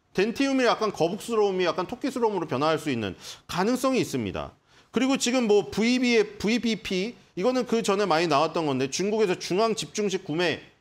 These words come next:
이 지금 제도죠. 이게 결국에는 정부가 직접, 직접 대량 구매를 한 다음에 가격 인하를 해가지고 비싼 임플란트를 싸게 공급하겠다는 건데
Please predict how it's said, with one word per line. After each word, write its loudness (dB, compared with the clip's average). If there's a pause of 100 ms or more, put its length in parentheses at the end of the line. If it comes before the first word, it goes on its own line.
(640)
이 -2
지금 -2
제도죠. 0 (240)
이게 -2
결국에는 2
정부가 0
직접, -4
직접 -4
대량 2
구매를 2
한 0
다음에 2 (260)
가격 0
인하를 2
해가지고 0
비싼 -2
임플란트를 -2
싸게 -2
공급하겠다는 -2
건데 -2